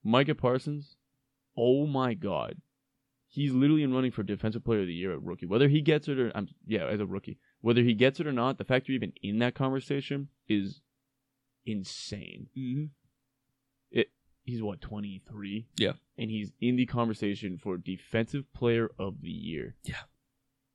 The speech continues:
Speaker 2: It's disgusting.
Speaker 1: He, and, and the fact is, he would have more sacks if they just wanted him to rush. He would have more tackles if they wanted him to play back more.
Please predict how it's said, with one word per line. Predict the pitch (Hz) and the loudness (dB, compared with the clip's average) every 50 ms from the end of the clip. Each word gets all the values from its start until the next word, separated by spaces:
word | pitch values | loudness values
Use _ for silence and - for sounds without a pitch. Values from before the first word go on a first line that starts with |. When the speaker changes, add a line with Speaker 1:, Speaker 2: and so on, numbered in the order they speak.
| _ _ _ _ _ _ _ _ _ _ _ _ | _ _ _ _ _ _ _ _ _ _ _ _
Speaker 2:
It's | - - | -10 -6
disgusting. | - 117 - - - 107 107 - - 90 87 - | -4 -4 -2 -2 -2 -2 -4 -4 -8 -10 -12 -12
Speaker 1:
He, | - - - - - _ | -16 -16 -16 -16 -14 _
and, | - 120 127 123 - - | -2 0 0 0 0 0
and | 135 135 | 2 2
the | 131 | 2
fact | 120 - 151 151 160 156 - | 2 4 2 2 2 2 0
is, | 147 131 117 104 - - | -2 -2 -2 -4 -8 -16
he | - - - 160 | -12 -8 -2 2
would | 185 156 | 2 4
have | 127 127 131 135 | 4 4 4 2
more | 135 127 123 | 0 -4 -2
sacks | - 117 113 113 - - | 0 0 0 0 0 -4
if | 98 | -4
they | - 98 | -4 -4
just | 87 98 - 107 | -6 -6 -6 -6
wanted | 95 90 92 104 | -6 -6 -6 -6
him | 95 87 | -8 -8
to | |
rush. | - - 78 85 - - | -8 -8 -8 -8 -10 -6
He | - 139 | 0 2
would | 151 151 | 4 6
have | 143 135 131 | 6 6 4
more | 127 131 120 | 4 0 -2
tackles | 107 - 120 113 104 107 95 95 | 0 0 0 0 0 -2 -6 -6
if | - | -4
they | 90 92 | -4 -4
wanted | 92 90 92 98 107 | -2 -4 -4 -6 -6
him | 98 87 | -8 -8
to | - | -10
play | - 107 90 | -10 -10 -10
back | 78 - 82 78 - - | -8 -8 -8 -10 -10 -10
more. | 76 67 - - | -12 -12 -12 -12